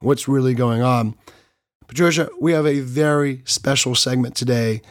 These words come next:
with A J C Washington columnist Jamie Dupree. Few reporters have covered D C longer than Jamie, including his decades at W S B Radio. However, Jamie lost his ability to speak a few years ago,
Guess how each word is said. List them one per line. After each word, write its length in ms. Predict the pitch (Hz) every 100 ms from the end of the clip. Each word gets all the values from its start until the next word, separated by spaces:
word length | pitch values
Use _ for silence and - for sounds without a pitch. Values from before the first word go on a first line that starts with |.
| - -
with 180 | 101 123 -
A 160 | 147 160
J 220 | 147 139
C 240 | - 135
Washington 760 | 123 127 131 131 143 143 147 139
columnist 600 | 127 123 123 117 - - _ 120
Jamie 600 | 117 143 147 147 139 135
Dupree. 680 | - 139 - 131 120 110 110 _ _ _ -
Few 340 | - 160 196
reporters 600 | 190 156 151 143 131 120 -
have 160 | 113
covered 340 | 139 131 123 - 123 123
D 200 | 143 143
C 460 | - 139 127 117 -
longer 400 | 123 135 135 131
than 160 | 135 127
Jamie, 400 | 131 117 113 113 _ - -
including 380 | 117 131 147 120
his 200 | 123 104
decades 800 | 107 147 143 - 143 113 107 - _
at 220 | 117 123 117
W 340 | 123 120 117
S 180 | 117 113
B 320 | - 117 104 -
Radio. 520 | 110 117 113 107 104 - - - -
However, 440 | 127 156 165 107 _ _ _ _ -
Jamie 340 | 147 180 196
lost 340 | 165 156 147 -
his 100 | 131
ability 420 | 127 147 147 131
to 100 | 120
speak 340 | - 143 139 -
a 60 |
few 240 | - 127 123
years 280 | 127 139
ago, 300 | 120 113 107